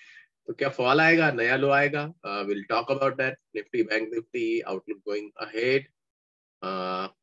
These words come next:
so watch till end. And if you are still not subscribed, subscribe to this YouTube channel, subscribe, share, like, comment,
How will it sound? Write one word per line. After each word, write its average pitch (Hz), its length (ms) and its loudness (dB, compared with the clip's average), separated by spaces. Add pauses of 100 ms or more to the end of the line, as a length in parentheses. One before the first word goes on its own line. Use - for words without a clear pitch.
(140)
so 107 440 -2 (720)
watch 139 280 0
till 180 160 6
end. 202 220 2 (1300)
And 131 340 2
if 131 120 0
you 156 120 6
are 156 60 4
still 208 340 0
not 196 260 2
subscribed, 185 580 0
subscribe 147 480 0
to 160 60 0
this 147 220 -2
YouTube 143 360 -2
channel, 143 200 0
subscribe, - 420 -6
share, 117 320 -2
like, 110 320 0
comment, 110 260 -8